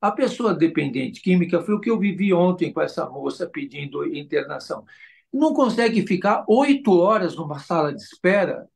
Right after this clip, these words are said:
esperando a consulta com o psiquiatra. Quem aguenta ficar, se, ainda mais se é, a pessoa é dependente química, que tá agitada, que está com uma série de problemas,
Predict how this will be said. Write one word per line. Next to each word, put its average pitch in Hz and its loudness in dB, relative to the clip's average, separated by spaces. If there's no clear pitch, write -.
esperando 220 0
a 254 -2
consulta 240 -4
com 247 -6
o 226 -6
psiquiatra. 247 -6
Quem 320 2
aguenta 208 2
ficar, 185 -4
se, - -10
ainda 196 0
mais 185 -2
se 196 -6
é, 175 4
a 180 -6
pessoa 170 -6
é - -6
dependente 139 -8
química, 175 -4
que 180 -2
tá 175 2
agitada, 147 -2
que - -8
está 170 -2
com 170 -8
uma 143 -6
série 151 -2
de 147 -4
problemas, 196 -4